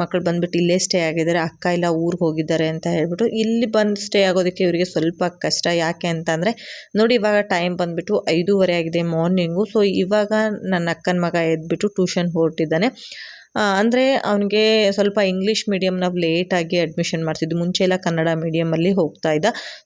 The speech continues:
So ಇವಾಗ ಇಂಗ್ಲಿಷ್ ಮೀಡಿಯಮಲ್ಲಿ ಸ್ವಲ್ಪ ಲೇಟಾಗಿ ಹಾಕಿರೋದ್ರಿಂದ ಸ್ವಲ್ಪ ಅವ್ನಿಗೆ ಅಡ್ಜಸ್ಟ್ ಆಗೋದು ಕಷ್ಟ ಆಗ್ತಾ ಇದೆ. ನೀವು ಮಕ್ಕಳನ್ನ ಎಜುಕೇಷನ್‌ಗೆ ಹಾಕ್ತೀನಿ ಅಂದ್ರೆ ದಯವಿಟ್ಟು ಇಂಗ್ಲಿಷ್ ಮೀಡಿಯಮಿಂದ ಕನ್ನಡ ಮೀಡಿಯಮ್‌ಗೆ ಅಥವಾ ಕನ್ನಡ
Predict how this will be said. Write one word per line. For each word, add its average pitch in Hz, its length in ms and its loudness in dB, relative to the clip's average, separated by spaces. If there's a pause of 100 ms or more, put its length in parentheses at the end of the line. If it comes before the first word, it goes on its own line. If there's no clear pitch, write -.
So 285 80 2
ಇವಾಗ 254 160 4
ಇಂಗ್ಲಿಷ್ 220 460 0
ಮೀಡಿಯಮಲ್ಲಿ 196 480 2
ಸ್ವಲ್ಪ 190 220 -2
ಲೇಟಾಗಿ 180 540 2
ಹಾಕಿರೋದ್ರಿಂದ 170 680 0
ಸ್ವಲ್ಪ 233 400 0
ಅವ್ನಿಗೆ 214 220 0
ಅಡ್ಜಸ್ಟ್ 190 340 -2
ಆಗೋದು 180 220 0
ಕಷ್ಟ - 300 -4
ಆಗ್ತಾ 170 280 -2
ಇದೆ. 175 160 2
ನೀವು 180 260 0
ಮಕ್ಕಳನ್ನ 170 460 -2
ಎಜುಕೇಷನ್‌ಗೆ 175 760 -8
ಹಾಕ್ತೀನಿ 165 380 -10
ಅಂದ್ರೆ - 480 -4 (120)
ದಯವಿಟ್ಟು 247 420 2
ಇಂಗ್ಲಿಷ್ 208 400 0
ಮೀಡಿಯಮಿಂದ 180 420 0
ಕನ್ನಡ 170 380 0
ಮೀಡಿಯಮ್‌ಗೆ 165 460 0
ಅಥವಾ 175 240 -6
ಕನ್ನಡ 170 200 -2